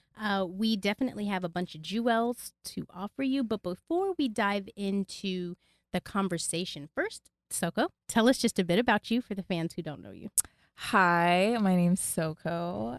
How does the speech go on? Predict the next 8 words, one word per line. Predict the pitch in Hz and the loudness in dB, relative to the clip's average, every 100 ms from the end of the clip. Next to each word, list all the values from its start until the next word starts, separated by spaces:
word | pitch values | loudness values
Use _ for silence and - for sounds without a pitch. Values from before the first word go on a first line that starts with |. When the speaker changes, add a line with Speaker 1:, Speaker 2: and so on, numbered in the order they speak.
| - | -2
Speaker 2:
I'm | 190 208 - 196 | 2 2 2 2
thirty-five. | 170 101 101 - - 220 113 - 73 - - - - | 2 2 -2 -4 2 4 4 2 0 -2 -2 -2 2
I | 202 | 4
live | 196 | 6
in | 190 | 6
Speaker 1:
Hey, | - | 6
Speaker 2:
Inglewood. | 190 185 180 175 170 180 214 | 6 8 8 8 6 6 4
Speaker 1:
girl. | 214 | 2